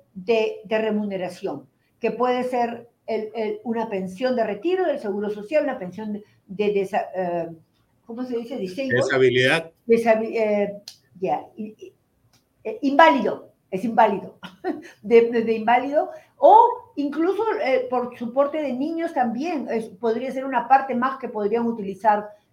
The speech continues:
Speaker 1: si es que es por más de cinco años. Am, una persona que es, eh, trabajador independiente, ¿no es cierto?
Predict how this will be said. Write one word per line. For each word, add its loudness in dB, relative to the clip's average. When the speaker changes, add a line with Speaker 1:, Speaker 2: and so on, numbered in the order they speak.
Speaker 1:
si -2
es 2
que -2
es -4
por -4
más -2
de -2
cinco -2
años. 0
Am, 2
una 0
persona 0
que 2
es, -2
eh, -4
trabajador 0
independiente, -2
¿no -6
es -10
cierto? -2